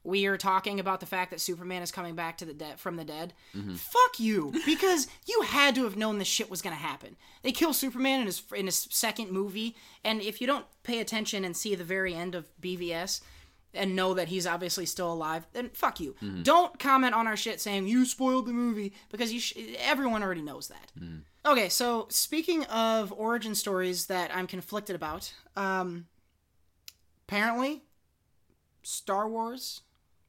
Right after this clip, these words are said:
Speaker 1: working on Obi-Wan, a young, younger Obi-Wan. I'm assuming it's gonna fill between the prequels and, uh,
Speaker 2: Mm-hmm.
Speaker 1: Ben Kenobi.
Speaker 2: Yeah.
Speaker 1: So between episodes three and four. <sighs>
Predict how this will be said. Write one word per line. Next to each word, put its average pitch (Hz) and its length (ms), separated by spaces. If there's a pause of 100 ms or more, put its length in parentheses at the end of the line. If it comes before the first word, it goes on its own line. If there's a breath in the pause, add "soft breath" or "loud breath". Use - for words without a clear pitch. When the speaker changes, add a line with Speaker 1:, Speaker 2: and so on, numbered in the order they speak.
(140)
Speaker 1:
working 202 200
on 202 180
Obi-Wan, 180 640 (640)
a 160 40
young, 190 380
younger 196 440
Obi-Wan. 175 560 (220 loud breath)
I'm 214 120
assuming 214 360
it's 208 100
gonna 202 140
fill 190 240
between 175 420
the 165 80
prequels 170 760
and, 151 400 (600)
uh, 147 140
Speaker 2:
Mm-hmm. 151 100
Speaker 1:
Ben 165 240
Kenobi. 135 440 (180)
Speaker 2:
Yeah. 82 200 (280)
Speaker 1:
So 160 380
between 160 320
episodes 156 360
three 156 180
and 139 120
four. 151 340
<sighs> - 60